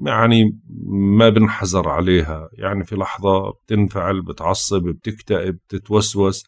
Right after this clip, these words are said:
ضبط الأعصاب مطلوب، وما تخلي هذه الجو يسيطر عليك طيلة النهار. حاول تنجز أعمالك،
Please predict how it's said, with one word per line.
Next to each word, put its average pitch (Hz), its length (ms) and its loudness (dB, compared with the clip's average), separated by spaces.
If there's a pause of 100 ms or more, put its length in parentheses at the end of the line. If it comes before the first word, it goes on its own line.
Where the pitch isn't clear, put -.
(680)
ضبط 143 260 2
الأعصاب 110 580 2
مطلوب، 98 560 0 (140)
وما 107 220 2
تخلي 95 640 0
هذه 95 280 2
الجو 92 520 2
يسيطر 82 560 -2
عليك 95 400 4 (300)
طيلة 101 260 2
النهار. 95 580 0 (180)
حاول 98 340 0
تنجز 90 440 -2
أعمالك، 104 600 2